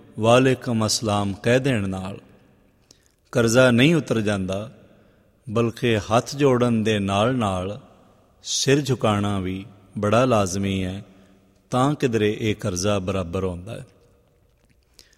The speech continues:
ਤਾਂ ਕਿਧਰੇ ਮਨ ਜਿਹੜਾ ਹੈ ਇਸ ਤੋਂ ਸੁਰਖਰੂ ਹੁੰਦਾ ਹੈ। ਅਗਰ ਕਿਸੇ ਨੇ ਧਨ ਦਿੱਤਾ ਹੈ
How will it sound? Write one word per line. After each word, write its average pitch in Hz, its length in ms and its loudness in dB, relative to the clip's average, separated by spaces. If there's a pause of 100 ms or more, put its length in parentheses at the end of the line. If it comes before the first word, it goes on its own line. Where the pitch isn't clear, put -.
(420)
ਤਾਂ 139 180 4
ਕਿਧਰੇ 110 500 0 (360)
ਮਨ 120 340 2
ਜਿਹੜਾ 107 220 2
ਹੈ 98 240 -4 (200)
ਇਸ 107 180 -6
ਤੋਂ 113 180 -2
ਸੁਰਖਰੂ 127 580 0
ਹੁੰਦਾ 95 280 -4
ਹੈ। 101 60 -14 (1160)
ਅਗਰ 160 200 4
ਕਿਸੇ 147 380 4
ਨੇ 139 200 4
ਧਨ 113 400 0
ਦਿੱਤਾ 117 420 2
ਹੈ 95 340 -6